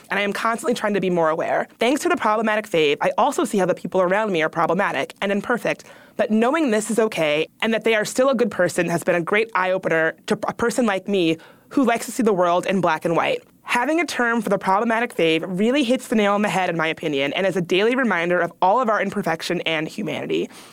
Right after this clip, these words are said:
Sophia, I love this. I can completely relate to it.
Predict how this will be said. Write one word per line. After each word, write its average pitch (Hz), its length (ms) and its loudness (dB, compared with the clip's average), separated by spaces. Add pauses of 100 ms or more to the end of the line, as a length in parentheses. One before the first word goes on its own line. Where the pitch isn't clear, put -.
(260)
Sophia, 294 520 2
I 240 100 0
love 294 240 -2
this. 165 500 0 (220)
I 220 80 0
can 214 180 0
completely 240 460 0
relate 175 320 0
to 170 120 0
it. 156 200 2